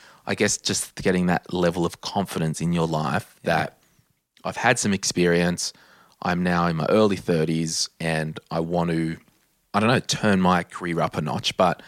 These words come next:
Speaker 2: Yeah.
Speaker 1: you can't do that if you don't have any self-confidence. So I would really encourage anyone, and even back to the whole mental illness stuff,
Speaker 2: Mm.
Speaker 1: I was looking back, and I often get sad when I look back at myself in my twenties and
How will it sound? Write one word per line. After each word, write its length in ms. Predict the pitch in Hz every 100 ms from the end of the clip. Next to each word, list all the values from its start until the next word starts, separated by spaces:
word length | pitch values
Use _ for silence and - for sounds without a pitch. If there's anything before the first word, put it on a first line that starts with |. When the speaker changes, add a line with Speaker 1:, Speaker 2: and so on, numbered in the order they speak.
| -
Speaker 2:
Yeah. 180 | 107 101 - - - _ -
Speaker 1:
you 100 | 98
can't 360 | - 113 - -
do 160 | - 98
that 200 | 95 82
if 100 | -
you 60 | 95
don't 160 | 90
have 180 | 87 87
any 140 | 85 82
self-confidence. 960 | - 85 - - 90 110 151 226 - _ _ _ -
So 500 | - 95 90 90 98 - - - _ -
I 80 | 101
would 140 | 98
really 320 | 98 107 107 101
encourage 380 | 82 92 85
anyone, 220 | 92 95 -
and 340 | 120 110 - -
even 240 | 143 160 123
back 280 | 101 98 -
to 120 | -
the 120 | 92
whole 320 | 85 87 85 80
mental 420 | 87 87 85 80
illness 260 | 117 160
stuff, 400 | - - - 95 -
Speaker 2:
Mm. 220 | 107 101 101 -
Speaker 1:
I 80 | 107
was 100 | 107
looking 280 | 107 101 90
back, 400 | 92 90 - - -
and 120 | 98
I 20 |
often 240 | 113 147 117
get 180 | - -
sad 500 | - 90 110 110 80
when 100 | 87
I 80 | 87
look 300 | 87 90 -
back 240 | 85 -
at 100 | -
myself 380 | 87 - 85 -
in 60 |
my 100 | 82
twenties 640 | 82 - 117 151 - - - - _ _ _ _ _
and 640 | - 90 87 85 85 -